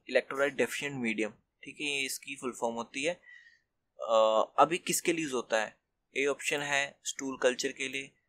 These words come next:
ब्लड कल्चर के लिए, सीएसएफ़ कल्चर के लिए या, या यूरिन कल्चर के लिए। तो किसके regarding ये यूज़ होता है हमारा क्लेड मीडिया?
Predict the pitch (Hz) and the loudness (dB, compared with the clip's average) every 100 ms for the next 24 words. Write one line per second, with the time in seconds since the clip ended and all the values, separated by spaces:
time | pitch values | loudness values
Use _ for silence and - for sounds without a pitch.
0 | _ - 113 120 135 139 139 131 135 - | _ -20 -6 6 6 6 2 0 -6 -4
1 | 127 127 131 - _ _ - - 143 139 | -6 -6 -10 -14 _ _ -6 -2 -2 -2
2 | - - 131 123 127 - 131 127 131 123 | -2 4 4 4 -4 -2 -6 -6 -8 -8
3 | 127 143 135 127 127 120 117 104 107 110 | -4 -2 -2 -4 -4 -2 -2 -2 -8 -10
4 | - 135 - 139 - - 156 143 131 139 | -16 -12 -2 -2 -2 -6 0 4 4 4
5 | 135 135 123 123 123 123 117 131 - 123 | -4 -8 -6 -4 -2 0 0 -2 2 2
6 | 120 123 117 131 | 2 -4 -2 -2